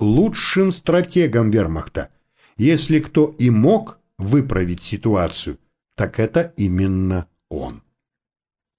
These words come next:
Тем временем долгожданный эксперт все-таки прибыл. Из-за того, что в конце октября рейхсфюрер вместе с фюрером покинул Винницу и вернулся в Восточную Пруссию,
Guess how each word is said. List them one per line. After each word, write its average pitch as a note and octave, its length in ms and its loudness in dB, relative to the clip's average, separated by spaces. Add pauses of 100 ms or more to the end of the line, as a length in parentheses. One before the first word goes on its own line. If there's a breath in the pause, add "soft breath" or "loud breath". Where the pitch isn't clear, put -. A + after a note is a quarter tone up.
(880 soft breath)
Тем A#3 240 4
временем G#3 720 2
долгожданный C#3+ 960 2
эксперт B3 640 0
все-таки G#3 800 0 (120)
прибыл. C3+ 560 -2 (600)
Из-за G2+ 300 0
того, A#3+ 320 2
что - 200 0
в - 60 -6
конце F#3 440 2
октября F#3 720 2
рейхсфюрер D3+ 800 2
вместе D#3 500 2
с D#3+ 60 -6
фюрером E3 680 4
покинул D3+ 640 2
Винницу D3 800 2 (360 soft breath)
и B2 120 4
вернулся F3 520 2
в A#2 40 4
Восточную C#3 640 2
Пруссию, A3 640 2